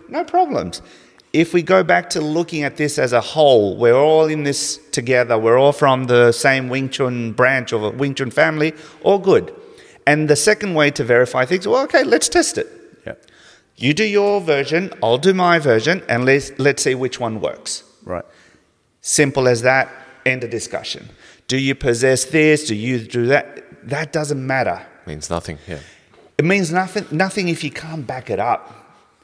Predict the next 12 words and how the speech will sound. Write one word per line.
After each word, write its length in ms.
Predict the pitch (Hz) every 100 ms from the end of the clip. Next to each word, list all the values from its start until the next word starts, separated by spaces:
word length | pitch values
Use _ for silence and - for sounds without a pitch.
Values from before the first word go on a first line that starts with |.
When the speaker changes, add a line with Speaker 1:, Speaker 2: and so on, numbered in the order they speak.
| _ _ -
Speaker 1:
right? 320 | 110 131 - - - -
In 140 | 120
terms 400 | - 127 127 120
of 400 | 120 107 92 - -
theory, 580 | - - 143 143 127 110
understanding, 840 | 104 107 - - 127 131 123 104
philosophy, 640 | 95 104 113 127 - 113 107
and 100 | 110
all 160 | 123 110
this. 320 | 120 113 113
And 180 | 110 113
then, 200 | 123